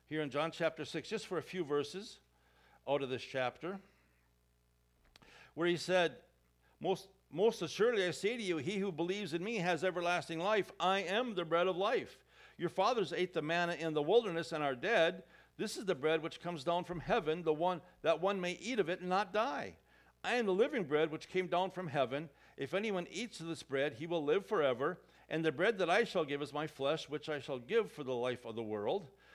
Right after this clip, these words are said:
And the Jews therefore quarreled among themselves and so on. And so here the bread of life discourse is given in, in anticipation.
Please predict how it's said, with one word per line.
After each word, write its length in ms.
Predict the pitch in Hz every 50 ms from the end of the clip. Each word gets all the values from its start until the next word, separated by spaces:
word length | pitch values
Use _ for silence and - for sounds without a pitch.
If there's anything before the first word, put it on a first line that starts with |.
| - - - - - _ _ _ _ -
And 100 | - 160
the 60 | 151
Jews 260 | 135 156 214 196 147
therefore 340 | 170 160 170 165 - 190 185
quarreled 320 | - - 196 220 208 160
among 260 | 147 135 131 135 135 135
themselves 420 | 139 131 - 147 139 139 127 -
and 80 | 135 127
so 240 | - 175 185 170
on. 160 | 135 107 90 80 - _ _ _ _ _ _ - - - - -
And 100 | 190 196
so 160 | - - 202 180
here 220 | 175 247 277 247
the 100 | 208 190
bread 200 | 143 190 214 220
of 80 | 220 202
life 240 | 214 247 - -
discourse 440 | - 165 143 - - 175 180 156 156
is 100 | 170 143
given 360 | 131 190 233 220 190 170 170 160 - -
in, 140 | 170 175 175
in 160 | 147 165 170
anticipation. 1040 | 175 180 180 180 - 190 180 - 202 185 - - - 208 208 175 - - 117 87